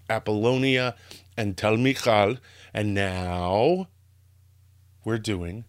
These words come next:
the modern city. Now, the way we do this is we do it from as far back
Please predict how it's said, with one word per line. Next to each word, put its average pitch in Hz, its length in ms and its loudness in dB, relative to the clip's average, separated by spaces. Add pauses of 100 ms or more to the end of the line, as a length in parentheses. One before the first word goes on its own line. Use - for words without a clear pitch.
(140)
the - 80 -6
modern 107 380 -2
city. 147 400 0
Now, 123 200 2
the 151 120 2
way 190 180 4
we 269 220 2
do 156 240 2
this 120 420 -2
is 107 220 -4
we 135 220 -4
do 139 260 2
it 127 180 2 (340)
from 113 640 2 (260)
as 117 220 -4
far 147 320 2
back 147 540 0